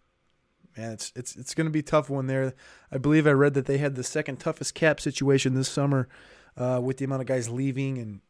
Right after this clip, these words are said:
the amount of money due and all whatnot. So I'll be interested to see what happens, but, um,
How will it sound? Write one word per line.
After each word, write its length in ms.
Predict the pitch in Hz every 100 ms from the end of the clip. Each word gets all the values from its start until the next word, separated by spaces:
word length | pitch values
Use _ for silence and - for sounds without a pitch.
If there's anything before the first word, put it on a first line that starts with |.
| _ _
the 120 | 101
amount 220 | 123 127
of 160 | 117 98
money 380 | 139 139 139 131
due 260 | 117 135
and 100 | 135
all 200 | 123 123
whatnot. 500 | 120 120 117 123 123 _ - - - - _ _ _ _ _ _
So 160 | _ -
I'll 20 |
be 80 | 170
interested 320 | 180 185 185
to 100 | 170
see 200 | 160 180
what 180 | 156 156
happens, 440 | 156 147 147 120
but, 340 | 117 131 123 -
um, 420 | 127 123 123 117